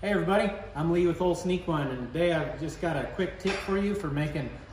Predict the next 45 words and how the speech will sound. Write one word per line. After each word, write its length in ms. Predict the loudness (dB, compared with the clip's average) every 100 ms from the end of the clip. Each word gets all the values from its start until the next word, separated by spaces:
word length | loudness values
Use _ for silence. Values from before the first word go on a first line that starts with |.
| -2
your 80 |
life 260 | 4 4 4
easier 300 | 0 2 2
if 140 | 0
you've 120 | -2 0
got 140 | 2
a 60 | 4
horse 260 | 2 2
that's 220 | 0 -6 -10 -14 -16 -14 2
very 260 | 6 8
overdue 360 | 8 6 6 6
like 240 | 6 4
this 180 | 0 0
one 140 | 2
right 180 | 4 4
here. 400 | 4 4 2 0 -12 -16 -18 -18 -18 -16 -4
You 120 | -2
can 100 | 2
tell 260 | 6 8 8
that 180 | 6 8
this 180 | 6
foot 220 | 6 6 8
is 260 | 6 4 -2
real 320 | 4 10 10
long, 420 | 10 10 8 8 2 -4
and 100 | 0
we've 140 | 4 8
already 240 | 8 6
trimmed 320 | 4 4 6
this 120 | 8 8
one 100 | 8
up 280 | 8 8 2
for 160 | 4 4
a 40 |
shoe, 400 | 4 4 4 4 2 -8 -8 -10 0
and 380 | 4 4 4 -2 -6 -14 -14 -6
it's 140 | -6
quite 200 | 0 2
a 40 | 4
bit 160 | 2
shorter 460 | 2 4 6 6 2
if 160 | -2 -6
you 80 |
look 160 | -2 -2
at 100 | -2